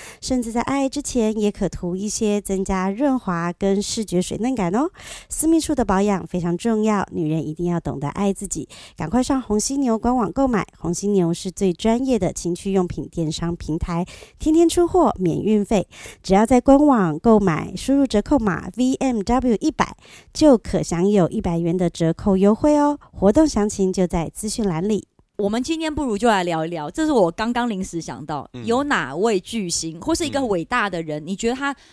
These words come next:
Speaker 2: 的陨落让你觉得超可惜，然后你希望他还活着？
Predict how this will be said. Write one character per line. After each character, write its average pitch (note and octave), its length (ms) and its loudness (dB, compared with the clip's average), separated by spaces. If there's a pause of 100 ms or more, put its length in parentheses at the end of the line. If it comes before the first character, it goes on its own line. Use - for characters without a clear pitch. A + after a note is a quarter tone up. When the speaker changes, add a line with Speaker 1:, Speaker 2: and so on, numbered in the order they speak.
(220)
Speaker 2:
的 A#3 160 2
陨 G3 280 -2
落 B3+ 220 0
让 B3+ 160 0
你 F3+ 120 -8
觉 F3+ 160 -4
得 G3 120 -2
超 A#3+ 440 0
可 F3+ 400 -2
惜， D3+ 340 -12
然 F#3 120 -2
后 C4 80 -2
你 G#3+ 120 -6
希 A3 240 -4
望 A#3+ 160 0
他 G3 200 -4
还 D#3+ 140 -4
活 D3 280 -8
着？ - 260 -18